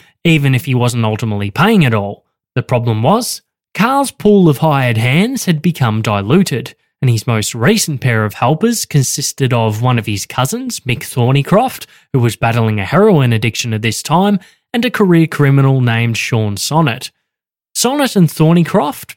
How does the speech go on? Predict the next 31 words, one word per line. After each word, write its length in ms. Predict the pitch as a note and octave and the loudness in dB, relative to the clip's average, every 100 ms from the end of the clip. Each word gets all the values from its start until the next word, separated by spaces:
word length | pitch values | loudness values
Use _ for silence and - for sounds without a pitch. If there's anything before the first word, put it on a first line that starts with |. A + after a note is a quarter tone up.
| - | 0
bickered 360 | G2+ A#2 G#2 - | 0 0 -6 -4
leading 320 | C3 A#2+ A2+ | -2 0 0
up 140 | A2 - | -2 -2
to 100 | A#2 | -4
the 100 | G#2+ | -2
job 300 | G2+ C3 B2 | 0 0 2
they'd 200 | A#2+ A2+ | -2 0
been 220 | G#2+ G#2+ | -2 0
hired 420 | A2+ F3+ G3 C3 | 2 2 2 0
for, 320 | - A2 A2 - _ _ B2+ | -2 -4 -4 -8 _ _ -2
with 120 | A2+ | -2
Sonnet 400 | - C3+ C3 A#2+ | 0 0 0 0
being 300 | B2 A2+ A2 | 0 0 -2
furious 640 | - F3+ C4 D#3+ G#2 - | 0 2 4 2 0 -6
at 120 | A2+ | -4
his 260 | A2 A2+ G#2 | -2 -2 -2
supposed 580 | - - B2+ A#2 G#2 G2 | -6 -2 0 0 -4 -2
driver 520 | B2+ E3+ F#3 C3+ C3+ - _ | 2 4 4 2 -2 -6 _
for 100 | F3 | 0
shooting 420 | - - G#3+ G3+ | 2 2 4 6
himself 440 | F3 D3+ C#3+ B2 A#2+ | 4 2 -2 -2 -2
up 180 | A2+ - | -2 -2
full 260 | B2 G2+ | -4 -4
of 120 | F#2+ | -6
junk. 460 | - D#3+ D3 G#2 - _ _ - | 0 2 0 -4 -18 _ _ -2
He 80 | A#2+ | 2
was 160 | A#2+ | 4
useless 340 | F#3 B3 C#3 - | 2 2 -4 -4
to 120 | B2 | -2
him 160 | G#2+ G#2 | -2 0
now. 300 | G2+ F#2 | -2 -4